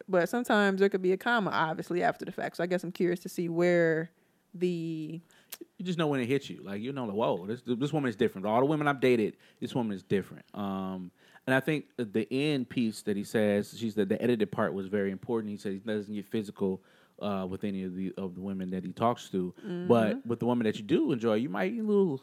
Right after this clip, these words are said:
Speaker 2: hand rub on the shoulder, grab the hand and stuff
Speaker 1: Mm,
Speaker 2: like that. That's
Speaker 1: touching
Speaker 2: when, <laughs> uh, especially you don't wash your hands. Um, after you boo-boo. Uh, you know, little stuff
Speaker 1: I
Speaker 2: like
Speaker 1: wash
Speaker 2: that.
Speaker 1: my hands with that shit, so.
Speaker 2: Oh, you do?
Speaker 1: Yeah.
Speaker 2: Me too.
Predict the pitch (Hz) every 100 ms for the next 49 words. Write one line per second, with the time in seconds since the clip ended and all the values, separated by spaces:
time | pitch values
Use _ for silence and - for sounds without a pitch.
0 | - 160 151 143 139 139 135 - 117 123
1 | 123 127 98 90 123 110 113 120 120 120
2 | 117 123 123 110 277 120 120 240 247 117
3 | - - - - 127 - 117 - 226 208
4 | 175 107 104 - 131 - 110 101 104 107
5 | 117 107 - 123 120 117 113 104 98 -
6 | _ - - _ - 101 98 117 104 127
7 | 131 127 123 117 107 - _ _ 233 226
8 | 185 180 214 190 214 185 180 180 - 165
9 | 160 151 156 156 - 175 - - - 127
10 | 104 107 113 120 123 156 185 - 185 185
11 | 185 202 - 98